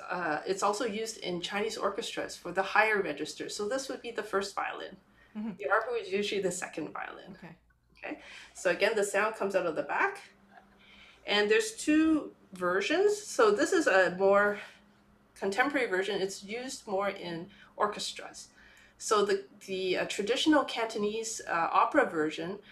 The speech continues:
Speaker 1: uh, you play between your legs. You
Speaker 2: Mm-hmm.
Speaker 1: don't play on the, with the instrument on the lap. And so the legs actually adjust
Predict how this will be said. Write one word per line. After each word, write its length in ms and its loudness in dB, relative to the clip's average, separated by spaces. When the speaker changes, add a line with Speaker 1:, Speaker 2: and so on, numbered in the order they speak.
Speaker 1:
uh, 60 4
you 180 0
play 300 2
between 580 -6
your 400 -4
legs. 500 -2
You 160 -8
Speaker 2:
Mm-hmm. 100 -4
Speaker 1:
don't 140 -10
play 320 2
on 240 2
the, 160 -8
with 240 -8
the 160 -8
instrument 380 -6
on 120 -4
the 60 -8
lap. 420 0
And 200 2
so 200 4
the 120 2
legs 360 4
actually 420 -2
adjust 680 -2